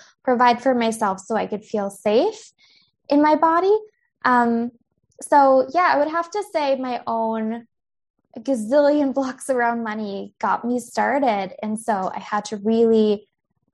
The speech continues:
uh, work, work quite hard to make some headway there. But once I did, I started to realize that many more of us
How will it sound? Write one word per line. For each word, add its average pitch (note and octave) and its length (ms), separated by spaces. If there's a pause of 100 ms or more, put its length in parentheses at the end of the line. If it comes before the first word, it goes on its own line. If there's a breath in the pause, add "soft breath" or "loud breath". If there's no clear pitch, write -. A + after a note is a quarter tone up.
(360)
uh, A3+ 80
work, C4 500
work D#4 320
quite C#4 220
hard G#3+ 640 (180)
to G#3 360
make G#3 220
some G#3 220
headway G#3+ 460
there. F#3+ 340
But A#3 160
once A#3+ 280
I A3+ 140
did, D4+ 300
I A3 100
started A3 280
to A3+ 200
realize A3+ 400
that G3+ 220
many A#3 260
more A3+ 300
of G#3 100
us F#3+ 220